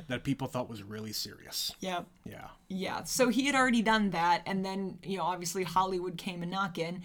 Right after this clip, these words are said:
Speaker 1: Yeah.
Speaker 2: and they gave him a lot of
Speaker 1: They
Speaker 2: freedom.
Speaker 1: threw everything at him.
Speaker 2: All the
Speaker 1: "Here's
Speaker 2: money.
Speaker 1: all the money in the world.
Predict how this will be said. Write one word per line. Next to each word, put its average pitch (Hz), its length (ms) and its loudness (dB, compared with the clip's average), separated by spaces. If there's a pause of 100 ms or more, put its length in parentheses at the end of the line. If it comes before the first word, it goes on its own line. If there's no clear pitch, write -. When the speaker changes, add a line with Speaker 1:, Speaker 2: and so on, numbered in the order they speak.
Speaker 1:
Yeah. 101 240 -10
Speaker 2:
and 180 320 -4
they 190 120 0
gave 185 260 -4
him 185 200 -4
a 180 60 -4
lot 185 420 6
of 240 120 0
Speaker 1:
They 160 80 6
Speaker 2:
freedom. 175 500 4 (680)
Speaker 1:
threw 208 520 8 (140)
everything 180 480 6
at 135 160 2
him. 113 220 -8
Speaker 2:
All 247 180 10
the - 80 10
Speaker 1:
"Here's 247 140 10
Speaker 2:
money. 214 200 8
Speaker 1:
all 185 160 12
the 233 120 10
money 202 260 10
in 202 80 6
the 208 80 6
world. 147 400 6